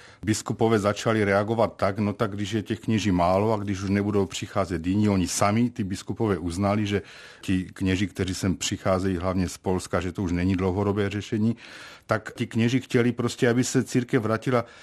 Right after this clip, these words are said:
do té doby, jak to bylo na počátku, kdy prostě v těch prvních křesťanských společenstvích to společenství samo si vybralo někoho, kdo to společenství vedl, kdo kázal, kdo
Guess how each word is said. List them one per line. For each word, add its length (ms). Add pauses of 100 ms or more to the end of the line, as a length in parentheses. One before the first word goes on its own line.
(180)
do 140
té 180
doby, 220
jak 180
to 80
bylo 140
na 120
počátku, 640
kdy 220
prostě 480
v 120
těch 240
prvních 380
křesťanských 680
společenstvích 920 (460)
to 80
společenství 800
samo 400
si 180
vybralo 440
někoho, 480
kdo 260 (400)
to 120
společenství 800
vedl, 360
kdo 220
kázal, 720
kdo 240